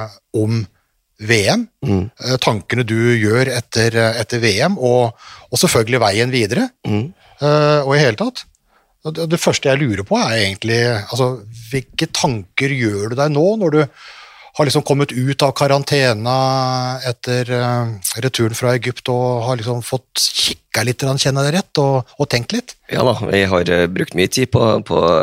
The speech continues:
Speaker 2: den evalueringsbiten, og vi sitter jo litt oppi det ennå, eh, i forhold til å få tilbakemelding fra spillere.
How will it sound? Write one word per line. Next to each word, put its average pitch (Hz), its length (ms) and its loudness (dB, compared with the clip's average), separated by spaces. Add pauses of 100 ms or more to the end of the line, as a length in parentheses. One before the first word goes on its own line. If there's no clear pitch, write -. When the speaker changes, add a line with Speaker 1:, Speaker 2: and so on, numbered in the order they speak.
(180)
Speaker 2:
den 87 160 -2
evalueringsbiten, 82 800 0
og 90 160 2
vi - 80 -2
sitter - 240 -4
jo 107 80 2
litt 104 80 -4
oppi 71 240 -2
det 80 140 2
ennå, 80 160 -2 (580)
eh, 101 380 2
i 95 40 0
forhold 90 540 0
til 85 320 2
å 87 160 2
få - 240 -2
tilbakemelding 82 640 -2
fra 82 160 0
spillere. 85 320 0